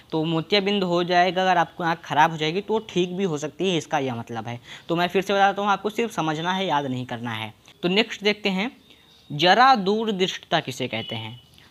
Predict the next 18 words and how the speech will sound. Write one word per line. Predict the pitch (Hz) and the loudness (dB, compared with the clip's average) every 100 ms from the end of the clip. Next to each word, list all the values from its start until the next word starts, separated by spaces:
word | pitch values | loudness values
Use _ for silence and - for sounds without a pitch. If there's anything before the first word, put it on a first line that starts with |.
| _ | _
तो | 190 190 | -4 4
आयु | 185 196 240 247 | 8 8 6 2
में | 254 | 2
वृद्धि | 226 190 240 240 | 0 0 0 0
होने | 185 185 208 | -2 0 0
के | 226 233 | 0 -2
साथ | - 175 202 | 2 2 2
साथ | - 208 - | 2 0 0
नेत्र | 165 180 208 208 | -2 0 -2 -4
की | 190 214 226 - | -2 -2 -2 -6
समझन | - 165 165 175 214 | -4 -2 0 0 0
क्षमता | 214 175 160 190 | 0 -2 0 2
कम | 196 156 | 2 2
हो | 170 180 | 0 2
जाती | 175 175 190 | 2 2 0
है, | 190 208 240 - - - - - | 0 -2 -4 -18 -20 -20 -20 -12
जिसके | 151 170 196 - 262 262 | -2 -2 -2 0 2 2
निकट | 214 202 240 240 | 2 2 0 0